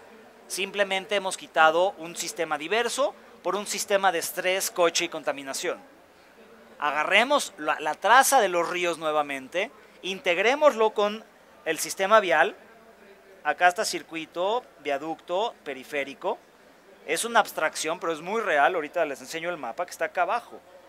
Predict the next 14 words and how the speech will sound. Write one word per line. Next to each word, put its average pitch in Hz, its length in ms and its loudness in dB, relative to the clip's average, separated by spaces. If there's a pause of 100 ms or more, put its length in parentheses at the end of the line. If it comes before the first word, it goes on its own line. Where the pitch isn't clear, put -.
(180)
Esto 214 260 -2
es 226 60 -2
circuito - 360 -6
interior, 170 420 2
acá 175 240 6
va 180 60 2
el 165 40 -4
río 160 160 -4
Consulado, 147 680 0 (360)
este 175 240 -2
es 160 40 -4
el 165 160 -2
río 151 160 -6
Churu-, 143 300 -12